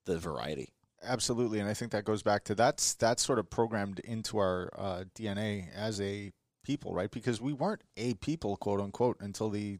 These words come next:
Speaker 2: late eighteen hundreds, right? In eighteen eighty,
Speaker 1: We're
Speaker 2: when
Speaker 1: not
Speaker 2: was
Speaker 1: even now, really.
Speaker 2: Yeah, no.
Speaker 1: Really,
Speaker 2: So,
Speaker 1: I
Speaker 2: I
Speaker 1: mean,
Speaker 2: mean,
Speaker 1: we have more similarities post-World War Two than we've ever had as a people. And,
Speaker 2: Absolutely.
Speaker 1: you know,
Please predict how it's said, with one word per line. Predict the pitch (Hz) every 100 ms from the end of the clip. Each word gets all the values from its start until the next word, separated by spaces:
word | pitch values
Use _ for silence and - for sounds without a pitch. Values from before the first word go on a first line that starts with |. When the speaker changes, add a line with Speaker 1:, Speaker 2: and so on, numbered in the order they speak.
| -
Speaker 2:
late | 107 107
eighteen | 104 110
hundreds, | 107 165 202 165 -
right? | 78 117
In | 104
eighteen | 107 107 113 107
eighty, | 107 117
Speaker 1:
We're | 107 123
Speaker 2:
when |
Speaker 1:
not | 156 175
Speaker 2:
was | 143
Speaker 1:
even | 139 139
now, | 147 220 82 -
really. | 113 151 65 -
Speaker 2:
Yeah, | 123 196 147
no. | 113 131
Speaker 1:
Really, | - 113
Speaker 2:
So, | 110
Speaker 1:
I |
Speaker 2:
I |
Speaker 1:
mean, | 131 113
Speaker 2:
mean, | 107 110 - _ - -
Speaker 1:
we | 135
have | 147
more | 165
similarities | 156 160 143 131 127 123 107
post-World | - 120 120 - - _ 101 107 104
War | 101 98
Two | - 104 143 160 - - - -
than | 95
we've | 92 90
ever | 87 85
had | 90 101
as | 107
a | -
people. | 113 113 - - -
And, | 87
Speaker 2:
Absolutely. | 98 92 98 90 95 - _ _ _ -
Speaker 1:
you |
know, | 87